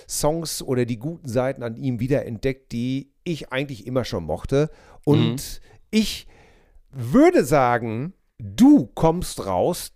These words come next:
Speaker 1: denn
Speaker 2: Ja.
Speaker 1: du hast die Sendung vorgeschlagen und ich bin wirklich gespannt,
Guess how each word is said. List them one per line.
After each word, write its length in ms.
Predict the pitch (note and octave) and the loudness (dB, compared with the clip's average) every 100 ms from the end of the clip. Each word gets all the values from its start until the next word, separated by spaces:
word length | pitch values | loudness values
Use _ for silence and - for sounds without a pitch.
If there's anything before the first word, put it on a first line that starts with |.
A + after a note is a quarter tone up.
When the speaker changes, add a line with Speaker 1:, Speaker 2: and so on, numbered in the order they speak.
| - | 0
Speaker 1:
denn 400 | C3+ D#3+ E3 F3 | 2 2 0 -4
Speaker 2:
Ja. 40 | - | -8
Speaker 1:
du 440 | G#2 D#3 F#3+ D#3+ | -4 0 2 2
hast 260 | D#3 E3 - | 0 -4 -2
die 100 | B2 | 0
Sendung 320 | C#3 C#3 B2+ | 0 0 -2
vorgeschlagen 920 | - A#2 C#3+ C#3+ C#3+ B2+ C#3+ E3+ A3 _ - | 0 -2 -2 -4 -4 -4 -4 -8 -12 _ -8
und 220 | B2+ B2+ - | -6 -6 -8
ich 180 | - | -8
bin 340 | - D3 C#3+ - _ | -4 -6 -6 -16 _
wirklich 580 | A#2+ G#2+ G3 A#3+ C#3+ - | -18 -6 -4 -4 -8 -10
gespannt, 680 | C3 - C3 B2+ C3+ - | -10 -6 -4 -4 -6 -12